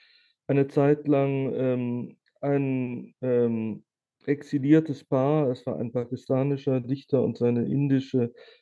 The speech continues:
Frau, die damals, äh, in Langenbruch in diesem, ähm, Haus von Heinrich Böll lebten, ein bisschen mich als Kontaktperson angeboten. Ja, so, hm, eigentlich konkret mit, mit,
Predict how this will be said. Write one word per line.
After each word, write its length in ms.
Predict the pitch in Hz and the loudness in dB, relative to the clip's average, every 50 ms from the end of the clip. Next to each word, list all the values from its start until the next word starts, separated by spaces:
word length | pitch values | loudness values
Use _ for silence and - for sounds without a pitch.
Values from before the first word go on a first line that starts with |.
| _ _ _ | _ _ _
Frau, 360 | - 120 127 127 131 147 151 | 2 6 8 8 10 8 8
die 420 | 135 135 135 135 135 131 127 127 117 | 6 6 6 6 6 6 4 4 4
damals, 600 | 131 123 127 131 131 131 127 127 123 - - _ _ - - - - - _ _ _ _ _ _ _ _ - | 4 4 4 4 4 2 2 2 0 -4 -12 _ _ -20 -20 -20 -20 -20 _ _ _ _ _ _ _ _ 0
äh, 400 | 143 139 127 127 123 123 120 - | 2 4 4 4 4 2 2 0
in 180 | 139 139 127 127 | -2 -2 0 2
Langenbruch 640 | 127 143 147 185 185 170 135 113 120 123 127 117 120 | 2 2 2 2 0 -2 -2 -2 -2 -2 -2 -2 -2
in 160 | - 135 131 | -4 -4 -2
diesem, 360 | 127 127 120 120 120 117 123 120 | -2 -2 -2 -4 -4 -4 -6 -8
ähm, 480 | 107 113 113 117 113 104 - 87 87 104 | -6 -2 -2 0 0 -2 -4 -8 -8 -2
Haus 240 | 117 127 135 139 139 - | 4 4 4 4 4 2
von 140 | 139 131 | 2 2
Heinrich 320 | 123 127 127 117 117 113 - | 4 2 2 2 0 2 4
Böll 200 | - 127 139 151 | 6 6 8 8
lebten, 520 | 151 131 120 117 120 - _ _ 135 131 | 8 6 4 2 0 -4 _ _ -8 -6
ein 200 | 120 123 123 117 | -4 -4 -4 -4
bisschen 300 | 123 131 - - 135 131 | -4 -6 -6 -8 -8 -6
mich 220 | 127 123 117 - 123 | -6 -6 -8 -4 -2
als 200 | 117 123 - - | -2 -2 0 -2
Kontaktperson 920 | 135 127 - 139 139 - - _ 147 135 107 113 120 117 117 123 127 123 - - - - - - - - - - - _ _ _ | -2 -2 0 -2 -6 -6 0 _ 2 2 4 2 2 2 2 2 0 -2 -6 -12 -20 -20 -20 -20 -20 -20 -20 -20 -20 _ _ _
angeboten. 960 | 135 135 147 156 143 131 101 117 117 117 120 127 - - 135 135 139 131 - - - - - _ _ _ _ | 2 4 6 6 4 4 4 4 4 4 2 0 -2 -4 -4 -4 -4 -6 -8 -14 -20 -20 -20 _ _ _ _
Ja, 340 | - 117 117 123 135 139 131 | 0 2 2 2 2 0 -4
so, 480 | - - 135 131 135 139 139 135 139 - - | -2 0 2 4 4 4 4 2 -2 -8 -14
hm, 340 | 117 113 113 113 117 113 117 | -14 -14 -14 -14 -12 -8 -4
eigentlich 340 | 135 139 139 135 131 127 | -4 -4 -2 -4 -6 -4
konkret 520 | - 151 135 131 135 - 147 156 156 156 - | -2 -2 -2 -2 0 2 2 2 2 2 0
mit, 180 | 143 143 139 - - - _ - - _ _ _ _ _ _ _ _ _ _ | -2 -2 -2 -4 -10 -20 _ -20 -20 _ _ _ _ _ _ _ _ _ _
mit, 220 | 131 135 131 - | -6 -6 -6 -6